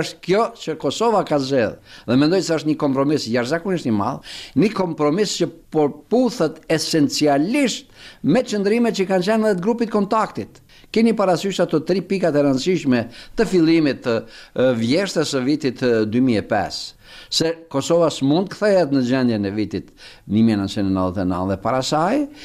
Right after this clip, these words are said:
se Kosova nuk do të ketë ndryshime të kufive dhe se Kosova nuk do të bashkangjitet me ndonjë vend, vend tjetër. Pra një, ta quajmë një, një tre pikësh jashtëzakonisht esenciale, i cili ka qenë,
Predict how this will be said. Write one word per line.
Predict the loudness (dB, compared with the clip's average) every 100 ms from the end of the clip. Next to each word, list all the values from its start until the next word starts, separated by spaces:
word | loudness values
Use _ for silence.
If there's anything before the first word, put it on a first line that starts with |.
| -20 -4
se | -2 -2
Kosova | -2 0 2 2 0 0
nuk | -2 0
do | -2
të | 0
ketë | -4 -2
ndryshime | -6 -4 -4 -4
të | -8
kufive | -4 -2 2 0 0 -6 -20 -4
dhe | 0 0
se | 0 -2
Kosova | -2 0 2 2
nuk | 2 0
do | 0
të | 0
bashkangjitet | 0 0 2 0 0 -4 -4 -20 -16 -2
me | 2
ndonjë | 4 4 2
vend, | 0 -2 -6 -12 -20 _ -4
vend | -4 0
tjetër. | -2 -2 -14 -18 -20 -2
Pra | 0 2
një, | 2 2 2 0 -4 -10 -20 -8
ta | -6
quajmë | 0 4 6 4
një, | 4 0 -2
një | -2 -2 -2 -4 -4 -6 -8 -10 -12 -6
tre | -2 -2 0
pikësh | -2 -2 -14 -18 _ -4 0
jashtëzakonisht | 0 0 0 2 0 0 -4
esenciale, | 0 0 0 0 0
i | 0
cili | -2 0
ka | 0
qenë, | 2 0 0